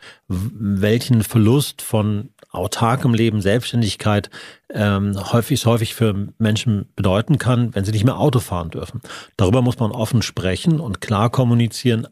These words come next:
A, welche andere Möglichkeiten gibt es? Fünfzig Taxifahrten im Monat ist wahrscheinlich nicht viel teurer, als ein Auto zu unterhalten im Monat. Und B, sozusagen Perspektiven aufzuzeichnen, äh, die auch,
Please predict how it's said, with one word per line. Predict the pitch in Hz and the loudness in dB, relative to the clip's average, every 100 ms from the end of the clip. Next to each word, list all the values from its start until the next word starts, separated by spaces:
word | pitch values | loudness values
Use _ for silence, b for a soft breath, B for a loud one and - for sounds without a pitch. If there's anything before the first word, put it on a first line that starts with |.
| _ | _
A, | - 101 110 131 131 B B - | -2 0 2 0 -2 B B -8
welche | 95 - | -6 -2
andere | 90 113 | 2 4
Möglichkeiten | 113 127 - - 120 123 | 4 2 -4 -4 0 0
gibt | 131 131 | 0 0
es? | 151 123 - _ | -2 -2 -10 _
Fünfzig | 135 117 113 - | 0 2 0 0
Taxifahrten | 120 131 - 107 107 | 0 0 0 -2 2
im | 110 | 2
Monat | 113 113 110 | 4 2 -2
ist | - | -2
wahrscheinlich | 117 113 104 | -2 0 2
nicht | 127 - | 0 0
viel | 113 | -2
teurer, | - 117 110 | 2 2 2
als | 101 - | 0 -2
ein | 113 | -2
Auto | 85 131 135 104 | 2 0 2 0
zu | - 120 | 0 -4
unterhalten | 104 90 95 90 - | -4 -6 -4 -4 -4
im | 87 | -4
Monat. | 90 101 127 - B B B B B B _ | -2 0 -2 -4 B B B B B B _
Und | 143 135 123 - - | 2 2 2 -2 -6
B, | 117 117 113 131 151 160 - _ - - - | -4 2 4 6 4 2 -2 _ -20 -12 -4
sozusagen | 123 143 120 117 117 - _ - - | -2 0 0 2 0 -4 _ -16 -6
Perspektiven | - 107 - 101 160 160 127 | 0 0 2 0 4 4 2
aufzuzeichnen, | 80 - - - 92 90 127 143 - B B B B - | -2 -10 -12 -8 -6 -2 0 0 -2 B B B B -2
äh, | 120 117 104 | 0 0 0
die | 104 131 | 2 2
auch, | 147 147 151 127 - | 2 2 2 0 -8